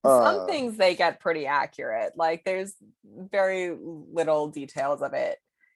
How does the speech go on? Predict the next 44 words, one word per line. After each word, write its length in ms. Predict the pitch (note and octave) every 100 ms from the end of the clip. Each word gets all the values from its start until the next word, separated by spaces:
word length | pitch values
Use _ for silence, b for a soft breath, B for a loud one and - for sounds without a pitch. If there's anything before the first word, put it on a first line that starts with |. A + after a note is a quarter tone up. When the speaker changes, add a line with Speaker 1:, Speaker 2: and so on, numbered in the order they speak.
| b -
Speaker 1:
I, 100 | F#3
like, 160 | F#3
I 100 | F#3+
have 120 | F#3+
a 40 | G3+
friend 420 | - D#3+ D3+ D3
who 160 | E3 D#3
always 280 | F3 E3+ -
talks 220 | D#3 D3
about 160 | D3+ C#3+
Letterkenny, 640 | C#3 - - E3 F3 G3 - _ _ -
or 180 | F3+ E3+
will 180 | E3+ D#3+
bring 200 | F3+ F3+
up, 60 |
like, 160 | F#3 E3
very 200 | D3 D3
specific 400 | D#3+ D3+ - D#3
moments. 260 | D3 D#3 F#3+
And, 120 | G3+
like, 160 | G#3
I've 200 | - G3
only 260 | G#3+ B3+ D4+
seen, 280 | - E3+ D#3+
I 100 | F3
haven't 200 | F3 A#3
seen 360 | - D#3 D3+ -
a 80 | D#3
lot 240 | C#3 C#3
of 80 | D3+
Letterkenny. 760 | D#3 D#3+ - F3 E3+ F3+ F#3 -
I, 200 | - D#3+ -
I've 160 | - E3
seen, 160 | -
like, 180 | F#3 E3
little 220 | E3+ D#3
clips 300 | D3+ D3+ D3
on 100 | D3+
YouTube, 460 | C#3+ B2+ D3+ F#3 A#3+ -
and 100 | E3+
that's 160 | C#3 -
about 180 | B2
it. 260 | A2+ A2 G3 _ _ _ _ _ _ _ _ - _ -
But 340 | E3+ D#3+ -